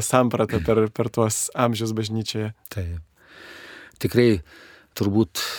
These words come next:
Speaker 2: tas pagrindas mūsų, mūsų kaip ir tikinčiųjų ir yra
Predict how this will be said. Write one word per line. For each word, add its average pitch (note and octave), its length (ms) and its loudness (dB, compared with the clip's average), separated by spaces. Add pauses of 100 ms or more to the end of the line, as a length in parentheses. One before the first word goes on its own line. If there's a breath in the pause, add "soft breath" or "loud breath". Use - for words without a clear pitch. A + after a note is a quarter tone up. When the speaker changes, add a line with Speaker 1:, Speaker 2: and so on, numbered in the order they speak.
(140)
Speaker 2:
tas G#2 180 -6 (240)
pagrindas A2+ 800 2
mūsų, G2+ 400 -2 (320)
mūsų G2+ 400 -4
kaip - 240 -6
ir E2+ 80 -8
tikinčiųjų A2+ 800 2 (160)
ir G2+ 140 0 (1000 loud breath)
yra A2 640 4